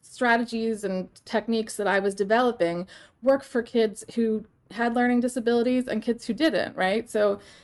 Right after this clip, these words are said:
it was all about organization and this executive function that they talk about. So my practice grew, and at, um, some point I applied to do some counseling at the hospital at the University of Pennsylvania. And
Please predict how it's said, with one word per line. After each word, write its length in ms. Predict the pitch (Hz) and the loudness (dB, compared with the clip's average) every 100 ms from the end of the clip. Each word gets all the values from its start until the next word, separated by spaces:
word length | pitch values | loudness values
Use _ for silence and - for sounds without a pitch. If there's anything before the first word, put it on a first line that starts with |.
| _ | _
it 60 | |
was 120 | 233 262 | 0 4
all 140 | 277 | 6
about 260 | 254 240 - | 6 6 4
organization 720 | 214 214 208 208 214 - 214 | 2 2 2 4 4 2 -2
and 140 | 190 | 0
this 140 | 180 196 | -2 -2
executive 560 | 190 175 180 185 165 | 0 0 0 0 0
function 360 | 180 185 - 180 | 0 -2 -2 -6
that 120 | 147 | -6
they 100 | - | -6
talk 280 | - - - | -8 -10 -10
about. 340 | - - - - - - - | -10 -8 -8 -14 -20 -20 -6
So 160 | - | 2
my 160 | 254 240 | 4 4
practice 540 | 240 294 320 320 294 | 2 0 0 0 -4
grew, 540 | - 175 160 170 170 - - | -2 0 2 2 0 -2 -2
and 560 | 190 185 180 180 - - _ _ _ - | 0 2 0 -2 -6 -14 _ _ _ 2
at, 240 | 202 160 - | 4 2 0
um, 340 | 202 180 180 | 0 0 -2
some 280 | - 311 330 | 2 4 4
point 480 | - 208 190 185 - | 2 0 2 -2 0
I 140 | 190 | 2
applied 680 | 185 185 - 226 220 208 196 | 2 2 0 4 4 2 0
to 340 | - 220 202 196 | -4 -2 -2 -2
do 260 | 196 202 | -4 -4
some 480 | 196 190 180 180 233 - _ _ _ - _ _ _ - | -2 -2 -2 -4 -6 -10 _ _ _ -14 _ _ _ -4
counseling 600 | 233 240 - 214 190 - | 2 2 2 -2 -2 0
at 300 | 180 180 - | 0 0 0
the 240 | 170 180 | 0 0
hospital 420 | 175 196 - 196 190 | -2 -4 -2 0 0
at 80 | |
the 60 | 196 | -2
University 360 | 190 180 180 185 | -2 -2 -2 -4
of 60 | |
Pennsylvania. 720 | 190 - 185 185 185 - - - _ _ - _ _ | -6 -6 -6 -6 -8 -10 -16 -20 _ _ -20 _ _
And 480 | - 202 196 180 180 | 0 2 2 0 -4